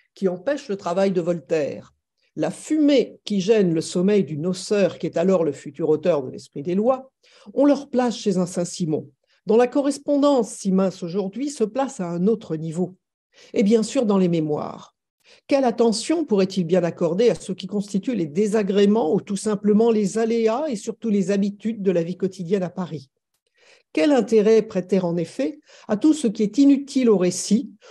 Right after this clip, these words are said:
ou plutôt à la mise en récit d'événements qui ne supportent pas d'être éparpillés en notations superflues ? Rien ne doit distraire de l'objet principal, sachant que les seules digressions et même les seules notations autorisées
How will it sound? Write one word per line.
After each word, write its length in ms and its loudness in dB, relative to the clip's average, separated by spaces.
ou 60 2
plutôt 360 4
à 80 4
la 140 2
mise 360 2
en 120 4
récit 440 0
d'événements 540 2
qui 140 -6
ne 80 0
supportent 520 -8
pas 220 -4
d'être 240 -4
éparpillés 580 -4
en 120 -4
notations 440 -4
superflues ? 680 -10
Rien 320 0
ne 100 4
doit 140 0
distraire 480 -2
de 100 -4
l'objet 300 -6
principal, 720 -6
sachant 380 0
que 80 2
les 120 4
seules 280 0
digressions 640 0
et 80 2
même 200 4
les 100 0
seules 300 -2
notations 440 -4
autorisées 720 -6